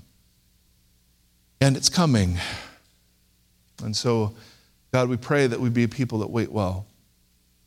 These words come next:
full of expectancy, but also giving permission to each other to express the disappointment of life between the trees. To that end, God, would you guide us and receive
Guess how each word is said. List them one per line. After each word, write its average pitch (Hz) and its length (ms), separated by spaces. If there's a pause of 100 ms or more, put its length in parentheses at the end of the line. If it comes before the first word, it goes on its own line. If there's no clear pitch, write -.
(360)
full 143 100
of 139 80
expectancy, 127 720
but 113 160
also 113 480
giving 113 300
permission 110 480
to 110 100
each 104 140
other 107 360 (640)
to 131 100
express - 920 (140)
the 127 60
disappointment 117 680
of 107 100
life 107 560
between 110 300
the 107 80
trees. - 500 (1120)
To - 120
that 156 200
end, 127 160
God, 110 220
would 117 100
you 127 80
guide 107 240
us - 420 (280)
and 120 120
receive 110 520